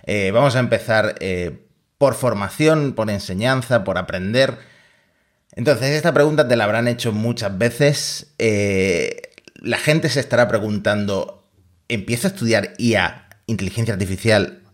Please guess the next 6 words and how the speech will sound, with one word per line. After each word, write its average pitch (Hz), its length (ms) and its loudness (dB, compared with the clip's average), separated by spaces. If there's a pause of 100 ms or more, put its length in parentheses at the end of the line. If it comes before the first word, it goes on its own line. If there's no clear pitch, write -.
ahora 90 420 2
mismo?". 107 580 -2 (380)
¿Tú 151 140 6
a 151 140 0
qué 156 120 4
perfiles, 117 1000 -2